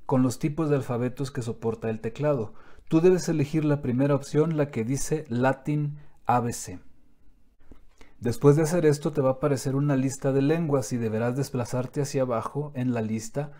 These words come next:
hasta que llegues a la lengua otomí. Cuando la encuentres, toca la palabra otomí para activar el idioma.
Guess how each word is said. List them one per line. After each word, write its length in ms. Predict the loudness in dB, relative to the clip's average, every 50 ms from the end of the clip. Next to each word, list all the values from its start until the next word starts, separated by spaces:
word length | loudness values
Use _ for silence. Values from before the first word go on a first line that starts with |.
| -20 -20 -20 -14 -6 -6
hasta 260 | -6 -2 -4 -4 -2
que 140 | -2 -2 0
llegues 400 | 2 0 2 2 0 0 0 0
a 80 | 0
la 140 | 0 0 0
lengua 380 | 0 0 0 0 2 2 2 2
otomí. 500 | 0 0 -2 -4 -2 -2 -2 -2 -4 -8 -12 -16 -16 -18 -18 -20 _ -20 -20 -20 -20 -20 -20 -20 -8 2
Cuando 260 | 6 8 8 8 8 4
la 120 | 2 2
encuentres, 680 | 2 2 4 4 4 4 4 2 0 0 0 -6 -6 0
toca 260 | 2 2 4 4 4
la 160 | 4 4 2
palabra 380 | 2 2 4 4 4 6 6 4
otomí 600 | 4 2 2 0 2 4 4 4 2 0 -4 -12 -10 -4
para 180 | 0 2 2 2
activar 400 | 0 -2 -2 -2 0 2 2 2
el 120 | 2 0
idioma. 460 | 0 0 0 0 -2 -2 -4 -8 -12